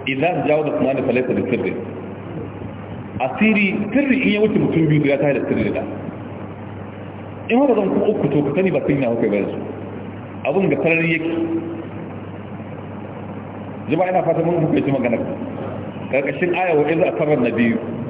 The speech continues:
Sirrin da annabi yayi da Hafsa daga shi dai suka yi. Amma kuna ta faɗa ma Aisha sai ya zama mutum nawa? Sai ga sirri ya tashi.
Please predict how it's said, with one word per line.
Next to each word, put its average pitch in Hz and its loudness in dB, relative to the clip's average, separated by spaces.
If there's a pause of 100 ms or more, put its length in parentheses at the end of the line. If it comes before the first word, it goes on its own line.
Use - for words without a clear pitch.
(1300)
Sirrin 247 2
da 214 4
annabi 180 0
yayi 170 4
da 143 4 (300)
Hafsa 170 -2 (760)
daga 131 2
shi 165 0
dai 185 4
suka 175 4
yi. 104 0 (2000)
Amma 160 0
kuna 127 4
ta 185 4
faɗa 180 2
ma 156 0 (120)
Aisha 135 0
sai 175 6
ya 185 6
zama 190 4
mutum 151 2
nawa? 147 0 (1700)
Sai 170 2
ga 151 4
sirri 143 4
ya 113 6
tashi. 110 0